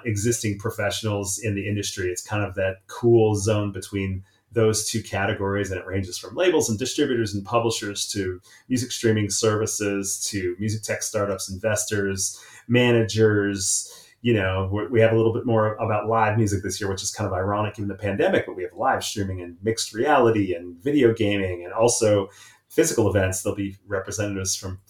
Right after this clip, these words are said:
that part of the s-, world too, which is important to cross-pollinate, and also hackers too. So people who are actually developing new stuff. So yeah, it's so cool that you've been such a supporter from the beginning, Dan. Um,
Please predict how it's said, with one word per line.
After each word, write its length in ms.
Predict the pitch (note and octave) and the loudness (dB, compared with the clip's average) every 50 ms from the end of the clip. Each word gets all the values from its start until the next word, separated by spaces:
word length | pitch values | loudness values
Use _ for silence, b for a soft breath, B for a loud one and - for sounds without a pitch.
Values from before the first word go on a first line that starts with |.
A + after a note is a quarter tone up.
| - - G2 | -20 -14 -12
that 180 | F#2+ F2+ - - | -10 -10 -10 -10
part 180 | - G2 F#2 | -12 -12 -12
of 40 | F2+ | -14
the 60 | - | -14
s-, 240 | - - - - - - | -12 -12 -12 -14 -14 -14
world 360 | G#2 F#2+ F#2+ F#2 F2 - - | -12 -8 -6 -6 -6 -8 -8
too, 200 | - G#2 G2 F2+ | -4 -4 -2 -2
which 160 | F2 - - | -2 -6 -8
is 180 | F2+ F2 - - - | -12 -12 -12 -10 -10
important 360 | G2+ F#2 - - - - - | -10 -10 -10 -14 -16 -14 -14
to 160 | - - F#2 - _ _ _ _ | -14 -14 -14 -16 _ _ _ _
cross-pollinate, 840 | - - G2 F#2 F2 - - - F#2 - F2 F2 F2+ G#2+ - - | -10 -8 -8 -6 -6 -8 -8 -8 -8 -6 -6 -4 -4 -2 0 2
and 160 | E3+ F#3 F3+ | 2 2 2
also 260 | - D#3 D3 - B2+ | 2 0 2 2 2
hackers 600 | G#2 - A2+ G#2 - - F2 F2 - - - - - | 2 2 2 0 0 -2 -8 -10 -10 -12 -14 -14 -14
too. 220 | - - G#2 F#2 - | -10 -8 -8 -8 -10
So 200 | - - - - | -12 -12 -14 -12
people 300 | - - A2+ A2 - G#2+ | -8 -8 -8 -6 -4 -4
who 40 | G#2 | -4
are 60 | F#2 | -4
actually 240 | F#2 - - - F#2+ | -6 -6 -8 -12 -12
developing 420 | F#2 F#2 F#2 F#2 F2+ - - A2 G#2 | -12 -10 -10 -10 -10 -10 -10 -14 -14
new 100 | - - | -12 -12
stuff. 280 | - - - - - - | -12 -12 -12 -12 -10 -10
So 200 | - - - - - - B B B B B B B B | -12 -12 -12 -14 -16 -20 B B B B B B B B
yeah, 140 | E3+ E3+ | 12 12
it's 120 | - - - | 12 10 10
so 200 | - A3 A3 - | 12 12 12 12
cool 160 | G3+ G3 F3+ | 12 10 12
that 140 | D#3+ - - | 10 10 8
you've 120 | D3 B2 | 6 6
been 300 | C#3+ C#3+ C#3 C3+ B2+ A#2 | 6 6 6 6 4 2
such 320 | - - - D3+ C#3+ D3 - | 0 2 4 4 4 4 2
a 40 | |
supporter 520 | A#2+ - - G#2+ - C3 B2+ B2+ B2+ B2 A#2 | 0 -2 -2 -2 4 6 6 8 8 6 4
from 140 | - C3 A#2+ | 4 2 0
the 80 | A2 | 2
beginning, 380 | G#2 A#2 G#2+ A#2+ A#2 A2+ A2+ G#2+ | 2 2 4 4 4 4 4 4
Dan. 440 | A2 A#2 A#2 A#2 A2+ A2+ A2+ A2+ - | 4 4 6 6 6 4 4 2 2
Um, 280 | - B2 B2 B2 B2+ | 4 4 6 6 4